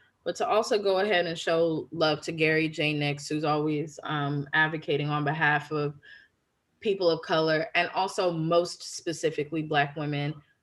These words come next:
Um, I appreciate Gary for, for, for doing that beyond words. Um, Ad Age today, it is day forty-eight without direct actual answers, uh,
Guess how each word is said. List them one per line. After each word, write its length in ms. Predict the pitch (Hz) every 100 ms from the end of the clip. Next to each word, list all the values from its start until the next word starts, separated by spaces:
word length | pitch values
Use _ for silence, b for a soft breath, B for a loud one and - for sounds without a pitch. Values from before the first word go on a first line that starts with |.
| _
Um, 240 | 151 151 127
I 100 | 160
appreciate 540 | 160 175 - 160 151
Gary 240 | 156 151
for, 200 | 151 151 139 151 - -
for, 440 | 175 170 151 -
for 140 | - 165
doing 400 | 151 165 160 156
that 680 | 151 151 147 - - 165 151
beyond 680 | 165 170 170 170 165 160 151 -
words. 640 | 160 160 156 151 151 - b b b
Um, 440 | - 165 156 147 -
Ad 220 | - 185 185
Age 540 | 180 175 175 - -
today, 720 | - 170 160 170 165 160 156
it 160 | 170 165
is 240 | 165 151 - - 165
day 220 | 170 170
forty-eight 640 | 160 165 160 156 156 139
without 440 | 156 160 151 156 151
direct 600 | 160 151 156 156 156 -
actual 420 | 160 156 - 143
answers, 680 | - 156 156 147 143 139 139 B B B B 117 113
uh, 280 | 160 156 -